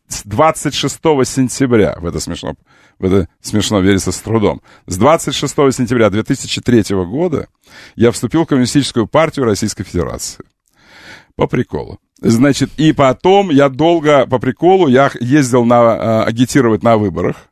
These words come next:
по приколу. Я купил две чёрные "Волги",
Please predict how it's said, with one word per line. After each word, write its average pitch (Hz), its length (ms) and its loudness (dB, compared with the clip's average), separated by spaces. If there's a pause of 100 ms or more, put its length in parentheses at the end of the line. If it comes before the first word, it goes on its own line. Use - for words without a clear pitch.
(240)
по 110 80 -4
приколу. 71 500 -6 (1000)
Я 98 140 -2
купил 101 260 0
две 92 400 2
чёрные 87 480 -4
"Волги", 147 480 -4